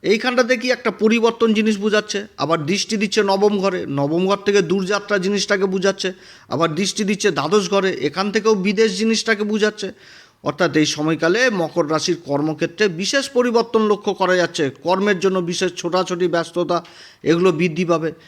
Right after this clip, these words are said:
কিংবা যোগাযোগ হবে বিদেশে কোনো ব্যক্তির সাথে বা কোনো মহাজনের সাথে। আবার সবাই তো আর বিদেশে যেতে পারবে না,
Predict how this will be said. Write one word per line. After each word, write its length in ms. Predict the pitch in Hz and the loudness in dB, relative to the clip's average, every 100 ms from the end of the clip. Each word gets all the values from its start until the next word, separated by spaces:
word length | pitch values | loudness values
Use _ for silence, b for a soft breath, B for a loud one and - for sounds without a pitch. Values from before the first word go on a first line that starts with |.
| b _ | b _
কিংবা 300 | 226 240 240 | -2 0 2
যোগাযোগ 500 | 196 208 214 214 220 | 2 0 0 0 0
হবে 280 | 202 196 196 - | 0 -2 -2 -6
বিদেশে 460 | 143 185 214 220 | -4 0 0 0
কোনো 200 | 220 214 | 0 0
ব্যক্তির 360 | 180 175 175 208 | 2 2 2 -4
সাথে 300 | 190 196 190 | -4 -2 -2
বা 140 | 175 | -2
কোনো 240 | 175 190 175 | -2 -2 0
মহাজনের 500 | 139 151 180 190 190 | 0 0 2 0 0
সাথে। 300 | 185 175 160 - _ _ _ _ _ - | -4 -8 -10 -14 _ _ _ _ _ -8
আবার 200 | 196 233 | -4 -4
সবাই 400 | - 196 226 233 | 0 0 2 2
তো 120 | 240 | 2
আর 80 | 233 | 0
বিদেশে 420 | 196 202 220 233 | 0 0 0 0
যেতে 220 | 220 233 | 0 0
পারবে 340 | 214 220 226 | 0 0 0
না, 240 | 262 214 | 0 -2